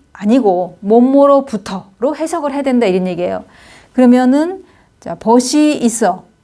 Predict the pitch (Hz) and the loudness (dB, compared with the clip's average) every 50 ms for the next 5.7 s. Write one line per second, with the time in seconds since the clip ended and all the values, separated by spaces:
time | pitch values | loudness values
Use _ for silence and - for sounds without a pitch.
0 | _ _ _ _ _ _ _ _ _ _ - 214 233 254 269 285 302 320 330 320 | _ _ _ _ _ _ _ _ _ _ -2 0 2 4 4 4 2 2 0 0
1 | 330 320 302 - 240 220 240 233 - 254 254 262 277 294 311 339 339 339 - _ | -2 -2 -2 0 0 0 0 0 0 2 2 2 2 2 0 -2 -4 -10 -16 _
2 | _ - 254 254 247 285 262 254 185 - - - _ _ _ _ _ _ _ - | _ -4 -4 -2 -2 -2 -4 -4 -4 -8 -12 -20 _ _ _ _ _ _ _ 0
3 | 262 277 254 240 208 180 170 190 - - _ _ _ _ _ _ _ - 311 330 | 4 4 4 4 2 0 -6 -14 -18 -20 _ _ _ _ _ _ _ -8 -4 -2
4 | 320 320 320 339 349 339 - - 226 220 247 247 247 - - 302 - - - 214 | 0 0 0 0 -4 -6 -4 -4 0 0 0 0 0 -2 -6 -6 -6 -4 -4 0
5 | 226 226 247 254 254 240 226 220 220 208 247 247 - - | 2 4 4 4 4 2 0 0 0 0 0 0 -2 -4